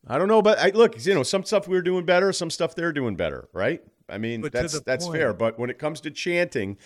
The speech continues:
Speaker 1: and being passionate and almost being romanticism, uh, no, that's not the right word. Uh, rom-, I could just say romantic, the romanticism, the way they,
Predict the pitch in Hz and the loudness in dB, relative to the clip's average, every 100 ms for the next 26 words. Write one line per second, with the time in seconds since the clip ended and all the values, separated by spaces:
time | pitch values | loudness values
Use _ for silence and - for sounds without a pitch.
0 | - 131 117 127 123 117 - 151 170 - | -12 -8 -4 -2 -4 -6 -4 2 2 2
1 | - 98 107 117 139 143 - 147 123 - | -6 -8 -8 -8 -6 -6 -4 -4 -4 -8
2 | - - _ 113 113 127 117 113 117 131 | -16 -20 _ -2 2 2 2 -4 -2 2
3 | 160 190 - 110 - - 113 82 90 98 | 2 2 -4 -12 -10 -8 -6 -6 -8 -8
4 | 110 107 95 98 113 110 104 - 73 - | -6 -4 -4 -4 -6 -8 -10 -14 -14 -12
5 | 78 76 73 - 95 92 104 110 110 110 | -12 -12 -14 -12 -10 -8 -8 -8 -8 -10
6 | 113 113 123 - 110 101 92 101 98 - | -12 -12 -10 -8 -6 -4 -4 -4 -4 -4
7 | 131 131 101 95 101 113 101 - 139 117 | -4 -4 -6 -6 -6 -8 -8 -8 -6 -6
8 | 143 113 98 117 104 98 | -6 -6 -4 -4 -4 -6